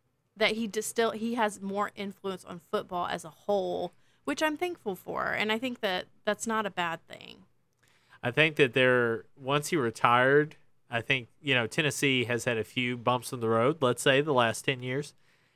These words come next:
Speaker 2: And I think that there has been always some sort of, like, fever dream for some Tennessee fans that he will return to Rocky Top in some sort of professional and,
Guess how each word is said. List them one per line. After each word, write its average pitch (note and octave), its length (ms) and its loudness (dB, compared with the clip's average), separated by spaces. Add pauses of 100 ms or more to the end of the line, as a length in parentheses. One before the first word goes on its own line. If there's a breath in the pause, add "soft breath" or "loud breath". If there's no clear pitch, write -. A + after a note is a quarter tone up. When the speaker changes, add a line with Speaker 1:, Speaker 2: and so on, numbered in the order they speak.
(140)
Speaker 2:
And C3 120 6
I B2+ 100 8
think C#3+ 220 2
that B2+ 160 2
there B2 160 6
has B2+ 180 2
been C3 220 2
always B2+ 500 2 (220)
some C#3 260 -2
sort C3+ 220 4
of, B2 80 4
like, A2+ 360 0 (640)
fever C#3 380 4
dream C3 480 0
for B2+ 160 -2
some B2 220 -4
Tennessee B2 400 -2
fans B2 340 0
that A2+ 120 0
he B2+ 100 -2
will A#2+ 180 0
return A#2 380 0
to A#2+ 60 0
Rocky A#2 360 0
Top A#2+ 320 0
in A#2 80 -12
some A2+ 180 -12
sort A#2 200 0
of G2+ 80 -2
professional A#2 840 -4
and, G#2+ 220 -12